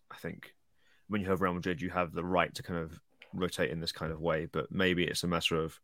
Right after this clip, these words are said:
there's a lot of old legs in that squad, but there's also simultaneously a lot of players who maybe have come in and haven't played in meaningful minutes in that same way and haven't had longer stretches in their team. I did actually watch Real Madrid the weekend. They beat,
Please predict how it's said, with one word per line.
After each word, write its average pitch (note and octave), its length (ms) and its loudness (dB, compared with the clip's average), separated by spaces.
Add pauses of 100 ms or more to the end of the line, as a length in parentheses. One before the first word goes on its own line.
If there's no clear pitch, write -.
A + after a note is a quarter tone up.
(800)
there's F#2 140 4
a F#2+ 40 6
lot F#2 180 8
of F2+ 100 6
old F#2 200 8
legs F2 240 4
in F2 60 -2
that D#2+ 140 2
squad, E2 360 2 (420)
but F2 100 4
there's E2 120 2
also F2+ 200 0
simultaneously E2+ 920 0 (640)
a G#2 40 6
lot F2+ 180 10
of C#2 100 0
players F2 600 6 (380)
who F2+ 420 4
maybe F#2 240 4
have F2 100 2
come F2+ 220 4
in F2 100 6
and F2+ 120 2
haven't F2 380 -2
played F2 300 4
in E2+ 260 0
meaningful F2 460 0
minutes E2 320 0
in F2+ 80 4
that E2 160 2
same F2 260 2
way E2+ 420 6
and F2 100 -4
haven't F2 160 2
had E2+ 160 0
longer F2 260 4
stretches - 320 2
in E2+ 100 2
their D#2+ 120 2
team. E2 300 4 (380)
I A#2 80 12
did D#3 120 12
actually A#2+ 240 12
watch B2 180 12
Real A2 100 12
Madrid F#2+ 180 8
the G2 60 6
weekend. F2 420 6
They F#2 180 8
beat, F2+ 400 6